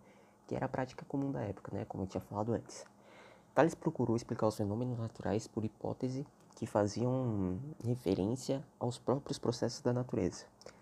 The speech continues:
Desta forma, eliminando o sobrenatural e trazendo a compreensão dos fenômenos para o âmbito da racionalidade humana,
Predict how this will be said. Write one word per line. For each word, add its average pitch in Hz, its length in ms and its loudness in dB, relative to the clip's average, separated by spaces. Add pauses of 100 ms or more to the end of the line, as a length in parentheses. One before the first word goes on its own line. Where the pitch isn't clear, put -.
(140)
Desta 143 240 4
forma, 131 480 4
eliminando 120 460 2
o - 40 -2
sobrenatural 117 760 -2
e 104 80 -4
trazendo 107 360 -2
a 107 60 -2
compreensão 131 720 -4
dos 123 140 -4
fenômenos 104 480 -2
para 101 340 0 (440)
o - 180 0
âmbito 131 400 6
da 120 220 4
racionalidade 117 840 0
humana, 98 320 0